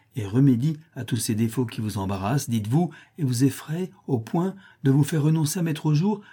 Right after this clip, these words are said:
l'histoire de votre fameux Don Quichotte, miroir et lumière de toute la chevalerie errante. « Voyons », répliquai-je à son offre, « de quelle manière pensez-vous remplir le vide qui fait mon effroi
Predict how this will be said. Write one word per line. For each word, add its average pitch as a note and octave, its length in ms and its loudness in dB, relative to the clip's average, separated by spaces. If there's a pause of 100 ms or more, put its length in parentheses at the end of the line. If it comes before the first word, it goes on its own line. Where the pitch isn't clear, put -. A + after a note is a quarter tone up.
(120)
l'histoire F#3+ 400 -2
de E3 80 -2
votre D3+ 260 -4
fameux E3+ 260 -2
Don D#3+ 180 0
Quichotte, D3 580 -4 (500)
miroir C3+ 520 4
et C3 60 2
lumière C3+ 380 6
de C3+ 100 4
toute C#3 200 -4
la C#3+ 80 4
chevalerie C#3+ 520 4
errante. « C3 500 0 (1700)
Voyons », A#2+ 480 2 (840)
répliquai-je G2+ 600 -4
à F#2+ 40 -6
son G2+ 200 -4
offre, « F#2+ 380 -6 (560)
de B2+ 220 4
quelle B2 180 4
manière B2+ 400 4
pensez-vous C#3+ 500 0
remplir C#3 340 2
le C3+ 140 6
vide D3 300 -2
qui C3+ 180 -4
fait C#3 140 0
mon B2+ 160 4
effroi C3 440 0